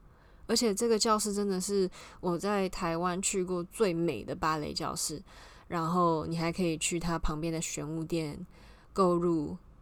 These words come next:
最新的美美的 leotard，他们的舞衣真的选得非常漂亮，就每次去试衣服的时候都是每一件都想要，但是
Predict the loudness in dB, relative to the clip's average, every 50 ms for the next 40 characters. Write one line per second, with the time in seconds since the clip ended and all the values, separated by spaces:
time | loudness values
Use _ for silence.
0 | -20 -20 -20 -20 -20 -18 -6 -2 0 0 2 0 -2 -2 -2 -2 -2 -2 -2 -2
1 | -4 -4 -8 -10 -10 -14 -14 -8 -4 -2 0 0 2 2 2 2 0 0 -2 -4
2 | -4 -6 -8 -12 -20 -20 -20 -20 -14 -4 0 2 4 4 4 2 0 -2 -6 -6
3 | -8 -6 -4 0 0 2 2 2 2 0 0 0 0 0 0 0 0 -2 -2 -2
4 | -2 -2 -2 -2 -4 -4 -6 -6 -8 -8 -10 -12 -12 -8 -4 -2 0 0 2 0
5 | 0 -2 -4 -4 -6 -6 -6 -8 -6 -6 -4 -4 -4 -4 -4 -4 -6 -6 -6 -6
6 | -4 -4 -2 -2 -2 -2 -4 -6 -6 -6 -6 -4 -4 -2 -2 0 0 0 0 0
7 | 0 -2 -4 -4 -4 -6 -6 -8 -8 -6 -6 -4 -4 -4 -4 -4 -4 -4 -4 -4
8 | -4 -6 -8 -10 -12 -14 -14 -14 -14 -8 -4 -2 0 2 2 2 2 2 2 0
9 | 0 0 0 0 0 -2 -4 -6 -8 -8 -6 -4 -4 -4 -4 -4 -6 -6 -6 -6
10 | -6